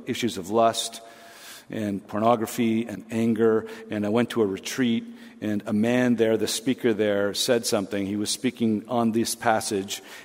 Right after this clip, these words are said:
and he said, "Men and women, you can stop sin in midair right when its temptation over you is its strongest, but you gotta wanna."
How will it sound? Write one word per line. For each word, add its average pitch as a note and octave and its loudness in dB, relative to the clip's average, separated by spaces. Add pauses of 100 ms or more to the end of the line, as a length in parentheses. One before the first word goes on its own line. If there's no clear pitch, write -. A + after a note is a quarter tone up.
and A2+ 0
he A2 0
said, A2 2
"Men B2 2
and B2+ 2
women, F#2 -2 (1040)
you A2 4 (580)
can G#2+ 0 (220)
stop - 0
sin G#2+ 0 (120)
in A#2 2
midair B2 2
right A2+ 2
when A2+ -2
its G#2+ -4
temptation A2+ -4
over A2+ -2
you A2+ 2
is A2 -2
its G#2 -8
strongest, A2 -4 (560)
but - -6
you A2 -2
gotta A2 -4
wanna." F#2+ -4